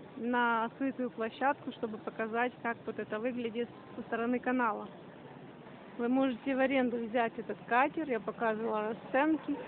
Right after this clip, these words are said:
Можно взять на двух, на четырех, на семь человек. В принципе, если на семь раскинуть цену, там, кажется, двести или триста, но на всех будет, то получается не так уж и дорого.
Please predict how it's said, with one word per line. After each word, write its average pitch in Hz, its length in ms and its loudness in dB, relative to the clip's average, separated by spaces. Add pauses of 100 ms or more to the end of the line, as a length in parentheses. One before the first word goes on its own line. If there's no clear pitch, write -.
(400)
Можно 254 460 6
взять 233 280 2
на 220 140 0
двух, 320 440 4
на 254 120 4
четырех, 269 800 4
на 254 120 4 (120)
семь 320 300 6
человек. 294 520 2
В - 40 -16
принципе, 262 480 0
если 247 180 -2
на 254 140 4 (100)
семь 254 180 2
раскинуть 233 460 0 (100)
цену, 277 300 6
там, 226 240 0 (160)
кажется, 247 340 -2
двести 240 360 -2
или 208 120 0
триста, 247 500 0 (540)
но 254 160 4
на 269 160 6
всех 247 320 -2 (120)
будет, 214 260 -4 (720)
то 349 160 4
получается 277 640 4
не 262 80 4
так 247 300 4
уж 247 160 -2
и 262 60 -2
дорого. 220 380 -4